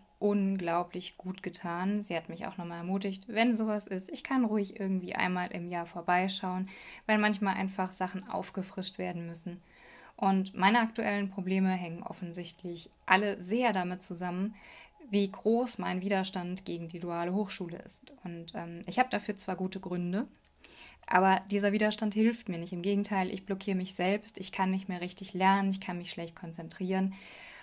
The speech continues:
Und das muss man irgendwie wegkriegen, wenn man da wieder irgendwie Land sehen möchte und zumindest die nächsten Prüfungen gut überstehen möchte. Ich hab nur noch ein Semester, also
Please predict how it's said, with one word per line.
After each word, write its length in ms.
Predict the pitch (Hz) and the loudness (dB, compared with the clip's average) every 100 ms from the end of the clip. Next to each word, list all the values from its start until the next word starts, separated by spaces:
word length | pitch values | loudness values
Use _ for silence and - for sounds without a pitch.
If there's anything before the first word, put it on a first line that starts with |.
| - | -4
Und 440 | - 190 190 196 - | 2 4 4 2 0
das 180 | 190 | 0
muss 200 | 196 190 | 0 0
man 180 | 196 - | -2 -2
irgendwie 440 | 180 175 165 156 156 | -4 -6 -8 -6 -6
wegkriegen, 760 | 175 - - 180 175 180 180 - | -6 -8 -8 -4 -2 -2 -4 -6
wenn 140 | 170 | -6
man 140 | 170 | -4
da 140 | 170 165 | -4 -4
wieder 280 | 170 170 165 | -4 -4 -4
irgendwie 520 | 170 185 202 196 196 - | -4 -4 -2 -2 -2 -6
Land 360 | 208 185 196 190 | -4 0 0 -2
sehen 360 | - 196 190 185 | -4 2 2 2
möchte 280 | 190 - | -2 -6
und 140 | - 185 | -6 -2
zumindest 340 | 208 202 190 | 0 0 0
die 40 | 185 | -2
nächsten 340 | 180 - 185 | -2 -4 -8
Prüfungen 640 | - 180 170 170 170 170 - _ _ _ _ - - | -6 -6 -6 -6 -6 -8 -14 _ _ _ _ -20 -2
gut 180 | 208 196 | 2 2
überstehen 440 | 190 175 185 196 | 0 0 2 2
möchte. 300 | 185 190 196 | 2 0 -4
Ich 100 | 190 | -2
hab 140 | 190 220 | 2 6
nur 80 | |
noch 120 | 220 196 | 6 6
ein 200 | 185 185 | 2 2
Semester, 400 | 175 185 - 180 | 0 -2 -2 -2
also 320 | 175 175 | -2 -2